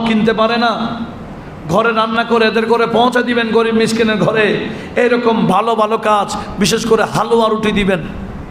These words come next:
যত বেশি বেদাত বলবেন তত বেশি আমলে জবাব দিবেন। দরকার আছে কি না? এটার নাম আমলি জবাব। একটা হলে কওলি জবাব,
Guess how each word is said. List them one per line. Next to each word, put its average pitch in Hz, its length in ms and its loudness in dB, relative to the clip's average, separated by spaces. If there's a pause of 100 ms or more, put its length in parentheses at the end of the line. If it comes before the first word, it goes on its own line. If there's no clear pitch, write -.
(920)
যত 202 200 0
বেশি 226 280 2
বেদাত 240 360 0
বলবেন 262 500 2 (140)
তত 208 180 0
বেশি 220 320 2
আমলে 220 460 2
জবাব 208 320 2
দিবেন। 175 220 2 (1700)
দরকার 170 260 0
আছে 180 200 2
কি 190 120 0
না? 165 120 2 (880)
এটার 214 220 2
নাম 220 480 0
আমলি 226 400 2
জবাব। 190 540 0 (920)
একটা 202 240 0
হলে 226 260 2
কওলি 202 460 2
জবাব, 185 500 0